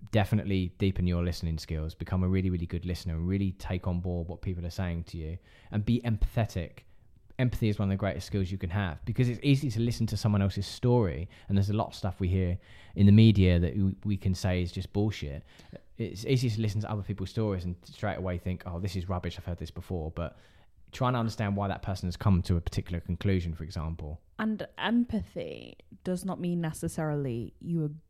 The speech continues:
Speaker 2: agree with something.
Speaker 1: Yeah, oh, empathy is not, empathy is not agreeability in any way, shape or form. It's, of course you can agree with someone, but empathy is about, to some extent, you know, if you come to me and, and you've, you have an experience because you've been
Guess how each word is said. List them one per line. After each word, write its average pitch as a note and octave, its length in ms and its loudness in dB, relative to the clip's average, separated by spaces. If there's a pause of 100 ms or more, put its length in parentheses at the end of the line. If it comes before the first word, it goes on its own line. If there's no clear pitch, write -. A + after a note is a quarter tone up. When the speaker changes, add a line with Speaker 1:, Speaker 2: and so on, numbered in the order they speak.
(140)
Speaker 2:
agree D#3+ 720 -4
with - 160 -20
something. - 840 -10
Speaker 1:
Yeah, A#2 300 4
oh, B2 80 2
empathy B2 380 4
is G2 120 2
not, G2+ 300 4 (260)
empathy A#2+ 300 6
is G2 80 4
not G2+ 240 2
agreeability F#2 560 2
in F2 80 4
any F2+ 140 6
way, E2+ 100 4
shape E2 240 0
or E2 80 -4
form. E2 380 0
It's, - 280 -10 (100)
of G2 80 -4
course G#2+ 220 0
you G2 80 -2
can F2 120 0
agree F#2+ 240 2
with E2+ 100 0
someone, E2+ 520 -2
but F2+ 220 -2 (260)
empathy G#2 320 2
is E2+ 100 -2
about, F2+ 400 -4 (360)
to G#2 100 -6
some G2+ 200 2
extent, F#2 480 0 (300)
you A2 180 2
know, G2+ 140 2
if G2 140 0
you G#2+ 100 0
come G#2 220 2
to G2+ 80 0
me G2 180 4
and, F#2+ 160 4
and G2+ 160 0
you've, G2 180 0 (180)
you G#2 140 -2
have G2+ 180 0
an G2 80 2
experience F#2+ 600 -2
because F#2 360 -2
you've F#2+ 180 0
been F#2 440 0